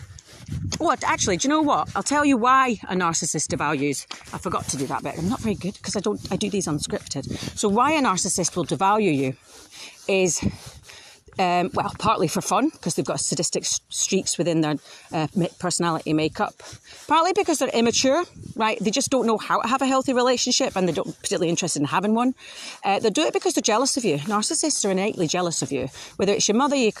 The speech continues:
your, your cousin, your colleague, whatever the context is, they're jealous as fuck of you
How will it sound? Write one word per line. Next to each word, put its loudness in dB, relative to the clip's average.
your, -2
your -2
cousin, 0
your 0
colleague, 2
whatever 0
the -2
context 0
is, 2
they're 2
jealous 0
as -2
fuck -4
of -2
you -4